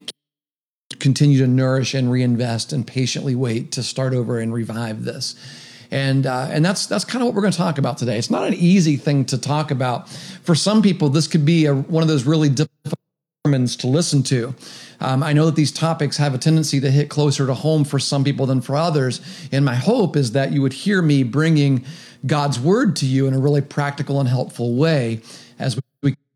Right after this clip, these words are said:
what God says in the seventh commandment of the Ten Commandments. This is what we've been studying. So if you're, if you've not been with us, our, our church, um,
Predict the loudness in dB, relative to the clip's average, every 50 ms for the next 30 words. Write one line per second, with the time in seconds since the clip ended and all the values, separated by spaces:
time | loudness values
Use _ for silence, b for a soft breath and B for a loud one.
0 | _ _ _ _ _ _ _ _ _ -8 -6 -4 -2 -2 -2 -2 -4 -4 -2 0
1 | 0 0 2 0 0 -2 -4 -2 0 0 0 0 0 -2 -2 -2 -2 -2 -2 -4
2 | -6 -6 -8 -14 -12 -6 -2 0 2 2 2 2 2 2 0 0 -2 -4 -4 -4
3 | -4 -4 -2 -2 -2 -2 -2 0 0 0 0 0 0 -2 -4 -6 -4 -4 -2 -2
4 | 0 0 2 2 2 2 4 4 2 2 0 0 0 2 2 0 0 -2 -6 B
5 | B B B -14 B -2 0 0 0 2 2 2 2 0 0 -2 0 0 2 2
6 | 2 2 2 2 2 4 6 6 6 4 2 2 0 0 0 0 0 -2 -6 -6
7 | -4 -2 -2 -2 -2 -2 -2 -2 -2 0 0 0 0 0 -2 -6 -8 -10 -14 -14
8 | -14 -14 -14 -16 _ _ _ _ _ _ -20 -18 -10 -6 -2 0 0 2 2 2
9 | 0 -2